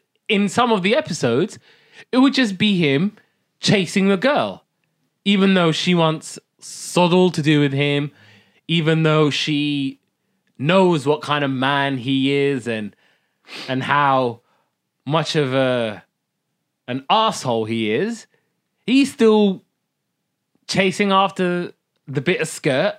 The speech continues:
that wants nothing to do with him. And he won't stop until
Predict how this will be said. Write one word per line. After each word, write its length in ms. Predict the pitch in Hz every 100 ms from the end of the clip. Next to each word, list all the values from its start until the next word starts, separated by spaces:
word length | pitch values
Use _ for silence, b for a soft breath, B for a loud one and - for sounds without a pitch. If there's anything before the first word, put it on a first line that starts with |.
| _ _ -
that 160 | 156
wants 240 | 170 180 135
nothing 260 | 156 - 208
to 40 |
do 160 | 339 359
with 120 | 120
him. 220 | 90 82 _ _ _ _ _ _ _ _ _ _ _ _ _ _ _ -
And 140 | 147
he 100 | 202
won't 240 | 208 208
stop 380 | - 135 151 -
until 560 | 143 - 156 151 165